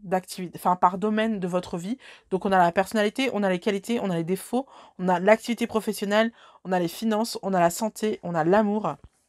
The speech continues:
C'est génial, franchement, c'est tellement bien fait. On a la signification des cartes selon sa position,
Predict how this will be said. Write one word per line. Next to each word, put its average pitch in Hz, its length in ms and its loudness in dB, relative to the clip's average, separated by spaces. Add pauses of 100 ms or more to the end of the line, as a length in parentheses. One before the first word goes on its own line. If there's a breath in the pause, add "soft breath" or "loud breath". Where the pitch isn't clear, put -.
(460)
C'est 156 100 -12
génial, 160 340 -4
franchement, - 420 -8 (320 loud breath)
c'est - 220 -14
tellement 226 320 4
bien 214 280 2
fait. 240 320 -2
On 214 140 0
a 214 60 6
la 208 100 6
signification 247 580 0
des 208 200 2
cartes 220 400 0
selon 226 340 -4
sa 165 160 -2
position, 190 640 -8